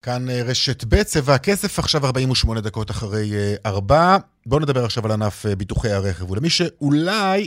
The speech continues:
רוצים להיות, אה, הטריוואגו של הענף הזה, כלומר, אתר שיערוך השוואת מחירים בין החברות השונות, וידע גם לאתר את ההצעה הזולה ביותר עבור המבוטח. שלום לך, תמר, אה, גרזון, מנכ"לית, אה, אתר בסטי.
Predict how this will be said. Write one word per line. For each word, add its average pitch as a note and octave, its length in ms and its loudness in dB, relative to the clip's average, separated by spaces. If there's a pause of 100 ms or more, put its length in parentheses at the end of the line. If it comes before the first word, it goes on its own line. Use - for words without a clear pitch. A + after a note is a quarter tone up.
רוצים C3+ 340 -4
להיות, D#3 580 -2
אה, D3 680 -10
הטריוואגו D3+ 640 0
של A#2+ 220 -4
הענף A2 380 -4
הזה, D#3+ 160 -4
כלומר, B2+ 260 -4 (360)
אתר F3 320 0
שיערוך B2 460 -4
השוואת A2 360 -8
מחירים G#2+ 540 -6
בין C3 280 -2
החברות A2 420 -6
השונות, C3 420 -2 (500)
וידע F#2+ 260 -6
גם A#2+ 120 -6
לאתר A2+ 340 -2
את G2+ 100 -8
ההצעה F#2+ 380 -6
הזולה F#2 360 -2
ביותר F#2+ 400 -6
עבור F2+ 240 -6
המבוטח. F2+ 580 -4 (320)
שלום D3 320 2
לך, F#3+ 100 2
תמר, D#3+ 400 0
אה, D3+ 120 2
גרזון, C3+ 460 0
מנכ"לית, A2 600 -4
אה, A2 140 -2
אתר G2+ 280 -2
בסטי. F#2+ 480 -6